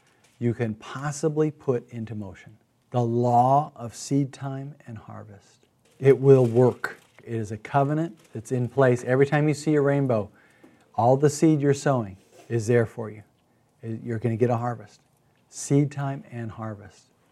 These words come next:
The law of seed time and harvest. As long as the earth remains, this powerful law can be applied. I, I tell you, if, if you want to prosper and to get a hold of this law,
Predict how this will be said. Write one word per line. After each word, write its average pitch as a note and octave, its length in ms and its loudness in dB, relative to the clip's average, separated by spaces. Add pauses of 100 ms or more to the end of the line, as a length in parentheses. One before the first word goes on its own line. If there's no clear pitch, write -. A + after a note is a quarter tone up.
(280)
The A2 140 -6
law B2 520 0
of B2 80 -8
seed C3+ 260 -4
time B2+ 180 -8
and A#2+ 60 -10
harvest. A2+ 200 -12
As A2+ 180 -16
long B2+ 400 2
as C#3+ 100 -4
the D3+ 180 -8
earth B2 340 -6
remains, A2+ 600 -8 (520)
this A#2+ 320 0
powerful C#3+ 640 -2
law A#2+ 360 2 (680)
can A#2 180 -8
be A2+ 120 0
applied. G#2+ 460 -8 (360)
I, A#2 300 -2
I - 20 -2
tell C#3+ 200 -2
you, C#3 220 0
if, B2 220 -8
if B2 260 -12
you C#3 160 0
want C#3 380 -4
to B2 140 -10
prosper D3 720 0
and A2+ 160 -10
to - 80 -20 (140)
get B2+ 180 4
a C3+ 60 0
hold A#2+ 360 2
of G#2+ 120 -6
this A#2+ 200 -2
law, G#2 320 -4